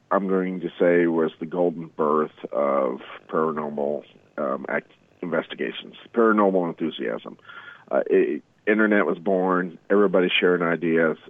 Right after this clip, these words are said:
Everybody realized, "Hey, I'm not the only one interested in this." So people started experimenting. So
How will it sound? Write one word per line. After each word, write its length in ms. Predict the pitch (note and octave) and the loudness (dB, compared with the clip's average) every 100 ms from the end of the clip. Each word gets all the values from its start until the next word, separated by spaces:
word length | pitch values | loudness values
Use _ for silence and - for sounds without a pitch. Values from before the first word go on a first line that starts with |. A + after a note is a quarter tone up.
| - | -6
Everybody 400 | D#2 G2+ F#2+ F#2 | 0 2 4 2
realized, 400 | F2+ F2+ E2+ F2 - | 4 4 4 2 2
"Hey, 320 | F#2+ F2 D2 | 2 4 4
I'm 160 | F2 | 2
not 160 | F2+ D#2+ | 0 -2
the 60 | E2+ | -2
only 200 | F2 E2 | -2 -2
one 160 | E2 | -2
interested 520 | E2+ E2 D2+ - D#2+ | -4 -6 -8 -6 -4
in 140 | D#2+ D#2 | -2 -2
this." 140 | D2+ - | -4 -4
So 80 | D#2 | -6
people 280 | - E2 E2 | -4 -8 -6
started 300 | F2+ D#2 C#2 | -4 -4 -6
experimenting. 720 | C#2+ - C2+ B1+ A#1 A1 A1 _ - - - - - - | -10 -10 -8 -8 -10 -14 -16 _ -20 -20 -18 -20 -10 0
So 440 | F2 D#2+ D#2+ - | 4 4 2 0